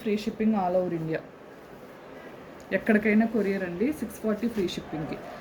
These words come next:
దీంట్లో మనకి కలర్స్ వచ్చేసి ఇదొక కలర్, ఇదిగోండి ఎక్సలెంట్ కలర్, చాలా బాగుంది. ఓకేనా? బోర్డర్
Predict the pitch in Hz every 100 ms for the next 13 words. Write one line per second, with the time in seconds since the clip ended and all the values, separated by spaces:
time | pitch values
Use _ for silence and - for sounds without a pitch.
0 | - 190 208 214 226 208 196 202 185 190
1 | 220 202 202 202 190 180 - 185 285 -
2 | - - - - - - - - - -
3 | - - - - - - - - - -
4 | 165 165 165 160 - 190 175 170 - 165
5 | - - - - - - - - - -
6 | - - - - - - 185 170 175 170
7 | 151 - - - - - - - - -
8 | - - - - - - - - - -
9 | - - - - - - - - - -
10 | - - - - - 180 220 214 339 -
11 | - - - - - - - 190 202 208